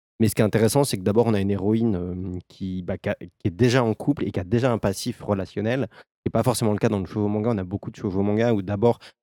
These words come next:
l'héroïne, elle, elle a jamais été en couple et ça va être la pr-, l'histoire d'un premier amour. C'est pas du tout le cas ici, puisqu'elle était déjà en couple et au début de l'histoire, elle découvre, hein, que son copain la trompe. Donc voilà, elle a déjà du passif, euh, en tant que,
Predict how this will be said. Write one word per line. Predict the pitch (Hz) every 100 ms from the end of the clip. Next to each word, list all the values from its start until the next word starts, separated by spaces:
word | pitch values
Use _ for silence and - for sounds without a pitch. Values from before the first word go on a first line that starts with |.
| -
l'héroïne, | 98 107
elle, | 92 87
elle | 90 95
a | 95
jamais | 113 110
été | 98
en | 95
couple | - - 151 101
et | 92
ça | - 92
va | 98
être | -
la | 90
pr-, | -
l'histoire | 101 92 107
d'un | 98
premier | 85 98
amour. | 92 107 143
C'est | 107
pas | 85 117
du | 110
tout | 110
le |
cas | 104
ici, | 98 - 170 - - -
puisqu'elle | 110 - 110 110 104 107
était | 123 - 143
déjà | 110 101
en | 101
couple | - 165 107
et |
au |
début | 92 113 113 117
de |
l'histoire, | 113 - 139
elle | 104 92
découvre, | 113 - 139 127 92 85 - _ _ -
hein, | 95
que | 95 87 -
son |
copain | - -
la | 87
trompe. | - 131 151 - - _ _ -
Donc | 110 90
voilà, | 131 120
elle | 101
a | 101
déjà | 110 127
du | 127
passif, | 117 98 - 135 -
euh, | 95 92
en | 95
tant | - 107
que, | - 90